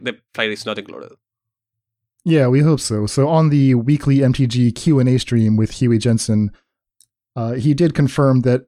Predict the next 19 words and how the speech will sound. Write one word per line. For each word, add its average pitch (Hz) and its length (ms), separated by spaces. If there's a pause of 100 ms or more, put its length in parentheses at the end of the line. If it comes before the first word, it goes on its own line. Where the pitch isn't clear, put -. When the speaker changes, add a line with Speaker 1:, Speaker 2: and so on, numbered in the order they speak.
Speaker 2:
everyone 135 580
who 127 240
is 123 120
qualified 123 480
for 117 120
the 113 80
Pro 120 200
Tour 117 400 (500)
will 139 240
receive 123 680
some 117 280
prize. 107 640 (1300)
Based 147 220
on 135 120
what 135 140
the 127 80
current 170 280
levels 160 220
are 175 400